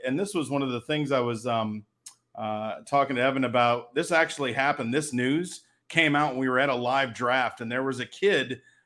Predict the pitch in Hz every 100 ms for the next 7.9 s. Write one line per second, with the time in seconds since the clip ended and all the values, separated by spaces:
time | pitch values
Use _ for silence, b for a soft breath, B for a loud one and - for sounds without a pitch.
0 | b 160 147 127 107 151 160 165 143 120
1 | 120 131 139 156 135 120 117 135 127 117
2 | 113 - - 123 - 139 123 131 151 170
3 | 147 139 127 123 143 139 127 117 131 143
4 | 110 - - 123 123 110 - 190 262 143
5 | 117 113 _ _ _ _ - 139 151 160
6 | 151 143 123 123 - _ - 131 143 165
7 | 190 190 185 139 139 131 127 127 -